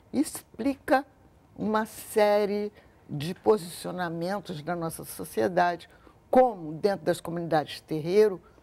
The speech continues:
a gente reconstitui o sentido de família extensiva africana, que não é a família biológica europeia, como as escolas de samba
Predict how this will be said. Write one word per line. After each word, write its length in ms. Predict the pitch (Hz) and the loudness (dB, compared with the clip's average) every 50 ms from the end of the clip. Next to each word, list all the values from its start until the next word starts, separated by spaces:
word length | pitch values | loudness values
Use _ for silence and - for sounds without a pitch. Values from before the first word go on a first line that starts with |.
| - - _ - | -20 -18 _ -8
a 80 | 156 | -8
gente 240 | - - - - - | -6 -6 -8 -8 -8
reconstitui 680 | 175 - - 196 202 - - 180 - - 233 277 285 277 | -10 -6 -2 -2 -2 -2 -4 -8 -6 -4 -2 -2 -2 -2
o 60 | 247 | -4
sentido 460 | - 220 208 - - 208 214 175 196 | -6 -6 -8 -6 -4 -4 -4 -4 -4
de 220 | 160 190 185 - - - - - - - | -4 -4 -4 -6 -6 -14 -20 -20 -16 -6
família 440 | - 196 165 156 180 214 226 208 | -2 0 0 0 0 0 4 4
extensiva 720 | 214 208 - - 180 165 165 - - 214 180 - 156 - - - | 2 2 2 -4 -4 -4 -6 -6 -8 -8 -6 -4 -4 -4 -4 -4
africana, 720 | 156 170 - - - 165 - - - 175 185 196 175 180 | -6 -6 -6 -8 -12 -12 -10 -6 -4 -4 -4 -4 -6 -8
que 140 | - - 160 | -10 -8 -8
não 240 | 151 160 156 160 165 | -6 -6 -4 -2 2
é 240 | 180 202 214 175 - - - - _ _ | 4 4 4 2 0 -8 -20 -20 _ _
a 60 | - 135 | -14 -12
família 380 | - - 165 180 175 156 156 | -8 -8 -6 -6 -4 -2 -2
biológica 760 | 143 - 156 156 156 151 143 147 151 151 - - - 160 147 143 _ _ _ _ _ _ _ _ - | -2 0 0 0 0 0 -2 -4 -6 -6 -10 -10 -10 -10 -10 -10 _ _ _ _ _ _ _ _ -6
europeia, 680 | - 156 156 156 175 - - - 170 160 156 151 143 - - - - _ - | -4 -2 0 0 -2 -2 2 2 2 2 2 -2 -4 -8 -12 -20 -18 _ 4
como 340 | - 285 294 269 220 185 180 | 6 6 6 6 2 -2 -4
as 120 | 185 185 | -4 -4
escolas 440 | 208 - - - 247 254 262 254 - | -6 -8 -2 2 4 4 4 2 -2
de 80 | 226 | -4
samba 520 | 220 - - 233 226 220 196 156 147 139 | -8 -8 -6 -4 -4 -4 -4 -4 -6 -6